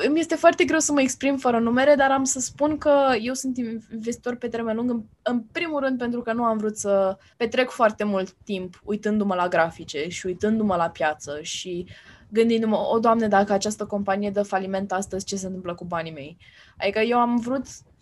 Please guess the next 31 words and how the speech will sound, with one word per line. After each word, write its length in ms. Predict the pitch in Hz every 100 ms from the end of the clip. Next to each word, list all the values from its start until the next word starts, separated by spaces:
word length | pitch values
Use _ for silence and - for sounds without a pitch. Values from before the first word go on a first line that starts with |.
| _ _
să 600 | - - 240 233 226 - -
îmi 160 | 226
pun 240 | 220 254 247
banii 240 | 226 240
să 120 | 233
muncească 400 | 220 214 208 208
pentru 320 | 202 185 202
mine, 220 | 220 339 320
am 260 | 240 233
vrut 260 | 226 254 269
să 180 | - 220
scot, 400 | 214 233 220 -
bineînțeles, 560 | 196 214 214 214 208
pe 100 | -
termen 340 | 196 214 202 190
lung 200 | 202 190
bani 320 | 175 180 190
din, 340 | 185 180 175
din 160 | 180 185
investiții, 560 | 185 170 170 226 214
dar 140 | 262 262
nu 120 | 262
am 160 | 254 240
vrut 180 | 233
și 160 | 214 220
stresul 420 | 214 226 220 214
care 240 | 202 190 190
vine 220 | 190 175
cu 120 | 175
day 200 | 180 175
trading. 480 | 165 160 139 147